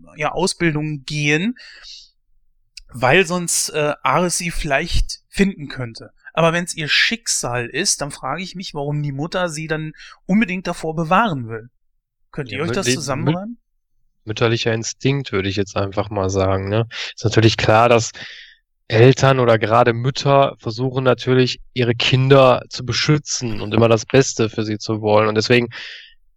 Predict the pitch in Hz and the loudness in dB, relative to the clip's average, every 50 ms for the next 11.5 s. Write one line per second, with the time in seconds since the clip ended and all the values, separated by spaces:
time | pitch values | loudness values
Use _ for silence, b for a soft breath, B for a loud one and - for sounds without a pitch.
0 | _ _ - 131 123 123 117 - - 127 117 117 117 117 - - - - 117 123 | _ _ -2 2 2 2 4 4 6 6 8 8 8 6 6 4 0 -4 -6 -4
1 | 120 120 117 117 117 113 107 110 107 107 113 127 135 135 139 135 131 131 127 120 | -2 0 2 4 4 4 4 4 4 6 6 6 6 6 6 6 8 8 6 4
2 | 110 - _ _ _ _ _ _ _ _ _ _ _ _ _ - _ _ _ - | 2 -2 _ _ _ _ _ _ _ _ _ _ _ _ _ -20 _ _ _ -4
3 | 139 135 - - - - 127 135 127 - - - - - 135 139 147 131 127 139 | -4 -4 -4 -4 -2 -2 -2 -2 -2 -6 -6 -6 -2 2 4 6 6 8 8 8
4 | 135 131 123 110 - _ _ _ _ _ _ _ _ - - 139 147 165 160 120 | 8 8 6 4 2 _ _ _ _ _ _ _ _ -2 0 2 2 2 0 0
5 | 120 113 107 104 101 - - - - - 110 104 98 98 101 98 98 101 110 110 | 0 -2 -2 -2 -6 -14 -20 -20 -14 -12 -10 -8 -6 -6 -6 -6 -8 -10 -10 -10
6 | 107 110 110 104 107 98 98 98 95 95 - - - - - 104 110 113 113 104 | -8 -6 -2 0 0 0 0 0 -2 -4 -4 -6 -12 -12 -6 -2 -2 0 0 0
7 | - - 113 101 104 107 113 113 - B B B B B B B - 123 104 110 | 0 0 -2 2 4 4 4 4 2 B B B B B B B 0 0 2 2
8 | - - 123 113 - 120 107 110 - - - 156 151 - - - 107 104 98 98 | 2 0 0 0 2 0 2 2 2 4 4 4 2 2 0 -6 -4 -4 -4 -4
9 | 98 95 - - - - - _ _ _ _ _ _ _ _ - 107 - - _ | -4 -4 -4 -8 -8 -12 -12 _ _ _ _ _ _ _ _ -12 -10 -10 -10 _
10 | - - 113 - 98 98 - 120 113 - - - 123 123 120 113 113 131 151 151 | -8 -4 0 2 2 2 2 0 0 2 2 2 4 4 6 6 6 6 6 6
11 | 135 120 110 104 95 90 - - - | 4 4 4 4 2 0 0 -4 -12